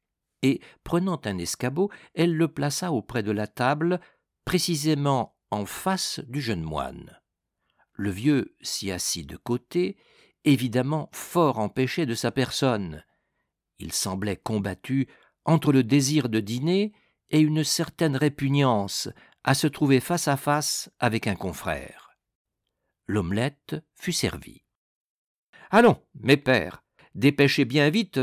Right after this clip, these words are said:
votre bénédicité, et ensuite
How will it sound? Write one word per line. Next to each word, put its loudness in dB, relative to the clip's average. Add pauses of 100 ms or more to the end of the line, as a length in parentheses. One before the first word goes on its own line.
(180)
votre 0
bénédicité, 2 (560)
et 0
ensuite -2